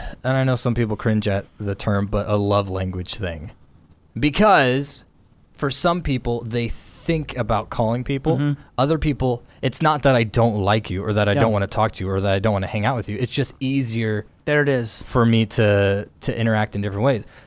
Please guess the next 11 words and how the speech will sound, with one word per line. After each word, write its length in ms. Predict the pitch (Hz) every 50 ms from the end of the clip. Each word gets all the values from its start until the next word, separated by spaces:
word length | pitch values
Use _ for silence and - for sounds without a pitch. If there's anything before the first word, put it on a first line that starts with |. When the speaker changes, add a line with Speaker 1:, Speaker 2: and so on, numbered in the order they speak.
| _ _ _ _ _ _ _ _
Speaker 1:
You 140 | 127 127 131
know, 180 | 131 131 131 127
like, 360 | 123 120 110 - - - - _ _ _ _ _ _ _ _ _ _ _ _ _ _ _ _ _ _ _ _ _ _ _ -
there 240 | 123 117 127 127 123
are 40 | 117
some 220 | - - 175 180
people 240 | - 107 92 87 90
that 140 | 92 90 76
I 200 | 95 92 90 90 - - _ _ _ _ -
wouldn't 360 | 107 101 101 98 95 101 98 104
mind 460 | 98 92 95 95 95 95 92 92